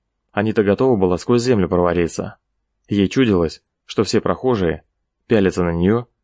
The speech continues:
со злорадными ухмылками. Настроение было испорчено. Прогулка по залиту солнечным светом Цюриху срывалась. Зато отчётливо вырисовывалась перспектива сидеть гадким утёнком в комнате, пусть и комфортной,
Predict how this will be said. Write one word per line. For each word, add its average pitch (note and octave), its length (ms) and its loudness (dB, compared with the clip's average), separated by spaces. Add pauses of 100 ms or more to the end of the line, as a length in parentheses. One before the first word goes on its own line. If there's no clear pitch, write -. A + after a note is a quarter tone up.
(180)
со B2 140 -2
злорадными F#2 440 2
ухмылками. E2+ 680 -2 (1120)
Настроение A2 520 0
было G2+ 220 4
испорчено. E2 680 -4 (1080)
Прогулка G#2+ 420 0
по F#2 120 -2
залиту G2 320 0
солнечным F#2 400 -2
светом F2+ 280 -2
Цюриху G#2 480 -2 (340)
срывалась. F2+ 680 -2 (1080)
Зато G#2+ 280 2
отчётливо G#2 440 0
вырисовывалась G2+ 540 0
перспектива F#2+ 680 -2 (280)
сидеть G#2+ 360 0
гадким F2+ 320 -2
утёнком G2+ 360 -2
в - 60 -10
комнате, G2+ 540 -2 (400)
пусть G2+ 200 0
и G2 60 0
комфортной, F#2 680 -2